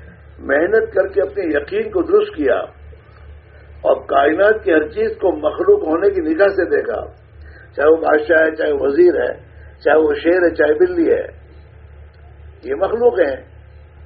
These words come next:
یہ اپنے وجود میں اللہ کی محتاج ہیں، یہ نفع نقصان پہنچانے بھی اللہ کی محتاج ہے۔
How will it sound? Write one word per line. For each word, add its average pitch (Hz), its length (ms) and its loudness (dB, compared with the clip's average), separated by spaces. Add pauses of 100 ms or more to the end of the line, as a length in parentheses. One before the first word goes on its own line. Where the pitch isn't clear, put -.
(720)
یہ 320 120 0
اپنے 185 200 -4
وجود 180 400 0
میں 202 80 2
اللہ 208 260 2
کی 208 100 -4
محتاج 180 640 2
ہیں، 143 160 -6 (640)
یہ 143 140 -2
نفع 143 260 0
نقصان 156 420 -2
پہنچانے 147 420 -4
بھی 196 80 2
اللہ 214 280 2
کی 220 60 0
محتاج 196 460 2
ہے۔ 165 420 -4